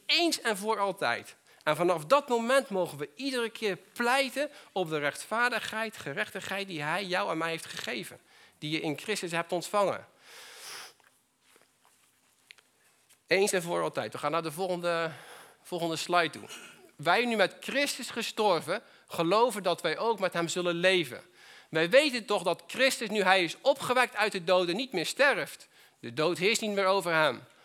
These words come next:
Want wat zijn sterven betreft, is hij eens en voor altijd voor de zonde gestorven. En wat zijn leven betreft, leeft hij voor God. Het nieuwe leven, dat is eigenlijk een, eh, weet je, dat is een realiteit voor ons als gelovigen.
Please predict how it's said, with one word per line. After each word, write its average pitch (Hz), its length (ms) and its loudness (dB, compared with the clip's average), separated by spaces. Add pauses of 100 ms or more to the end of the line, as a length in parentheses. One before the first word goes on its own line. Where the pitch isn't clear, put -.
(240)
Want 151 180 0
wat 151 160 -4
zijn 143 160 -2
sterven 226 580 2
betreft, 190 440 0
is 170 120 -6
hij 143 220 2 (120)
eens 285 480 4
en 175 180 2
voor 160 300 -6
altijd 214 640 2
voor 165 160 -6
de 139 100 -6
zonde 170 320 0
gestorven. 147 600 -4 (320)
En 143 120 2
wat 143 160 0
zijn 143 200 0
leven 196 400 2
betreft, 170 560 -2
leeft 165 320 -2
hij 160 360 0 (420)
voor 147 220 -4
God. - 380 -2 (2500)
Het 160 160 -2
nieuwe 247 280 6
leven, 240 340 4
dat 160 140 -2
is 170 80 -6
eigenlijk 196 340 -2
een, 190 140 4
eh, 151 120 -2 (600)
weet 160 220 -2
je, 190 80 0
dat 185 120 4
is 190 60 4
een 185 60 4
realiteit 196 640 2
voor 156 220 -4
ons 160 180 -2
als 151 140 -2
gelovigen. 123 600 -2